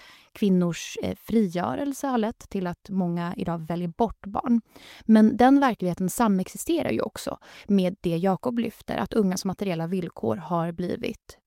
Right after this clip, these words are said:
betydligt sämre. Vi ser en allt mer prekariserad ungdom. Och samtidigt som då många kan välja bort barn, så är det också många som väljer bort barn för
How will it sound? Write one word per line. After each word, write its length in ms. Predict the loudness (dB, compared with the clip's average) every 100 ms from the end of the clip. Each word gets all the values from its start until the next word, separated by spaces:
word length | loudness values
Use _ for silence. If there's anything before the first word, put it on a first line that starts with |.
| _ -4
betydligt 720 | -4 -4 -6 -6 -10 -10 -20
sämre. 440 | -4 0 0 0 -2
Vi 100 | -2
ser 120 | -2
en 120 | -4 -2
allt 300 | -2 -2 -2
mer 140 | -4
prekariserad 880 | -4 -6 -6 -4 -4 -4 -4 -6 -4
ungdom. 520 | -2 0 -2 0 0 0 -6 -18 -18 -18 -10
Och 220 | 0 0 0 -12
samtidigt 460 | 0 4 4 2 0
som 160 | 4 6
då 140 | 6
många 340 | 6 4 2
kan 220 | 0 -2 -2
välja 200 | -4 -2
bort 300 | -2 -2 -2
barn, 300 | 0 0 0
så 100 | 2
är 60 |
det 60 | 2
också 220 | 2 6
många 400 | 8 8 6 -2
som 180 | -2 -2
väljer 320 | 0 -2 -4
bort 280 | -4 -6 -6
barn 240 | -4 -4
för 480 | -4 4 6 6 4